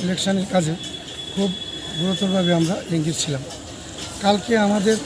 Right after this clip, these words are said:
মাননীয় ডিরেক্টর নির্মল অধিকারী মহোদয় বাজার পরিদর্শনের কথা বললেন এবং ওনার নির্দেশে আজকে আমাদের এই ম-, মহারাজগঞ্জ বাজারে আমরা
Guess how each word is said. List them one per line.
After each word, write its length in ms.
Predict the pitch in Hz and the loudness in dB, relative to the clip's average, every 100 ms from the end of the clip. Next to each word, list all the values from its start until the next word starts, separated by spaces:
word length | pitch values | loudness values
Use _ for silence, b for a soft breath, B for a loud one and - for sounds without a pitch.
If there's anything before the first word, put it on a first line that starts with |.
| - - - | -8 -10 -2
মাননীয় 420 | 185 196 196 185 | 2 4 4 4
ডিরেক্টর 440 | 165 180 175 - 185 | 4 2 2 0 2
নির্মল 300 | 190 190 185 | 4 4 4
অধিকারী 340 | 165 180 185 | 2 2 2
মহোদয় 340 | 185 175 160 190 - - - - - - | 4 4 2 -2 -6 -10 -10 -12 -12 -2
বাজার 260 | 170 180 185 - | 2 2 0 0
পরিদর্শনের 500 | 208 180 170 196 202 | 0 2 0 -2 -4
কথা 160 | 220 180 | -2 -2
বললেন 360 | 170 165 165 226 - - - - - | 2 2 2 0 -6 -12 -14 -14 -6
এবং 200 | 170 185 | 0 2
ওনার 200 | 185 208 | 4 4
নির্দেশে 480 | 208 190 175 214 160 127 - - - - - 170 | 4 2 2 2 2 -2 -8 -10 -12 -12 -8 -6
আজকে 300 | 165 - 165 | -4 0 2
আমাদের 320 | 156 165 214 - - - | 2 0 -2 -6 -8 -2
এই 80 | 175 | 0
ম-, 260 | 175 170 - 160 | 2 0 -2 -2
মহারাজগঞ্জ 480 | 160 165 170 190 196 | 0 2 2 4 4
বাজারে 320 | 185 175 175 202 - - - - 160 | 4 4 4 6 4 2 -2 -4 0
আমরা 160 | 160 | 0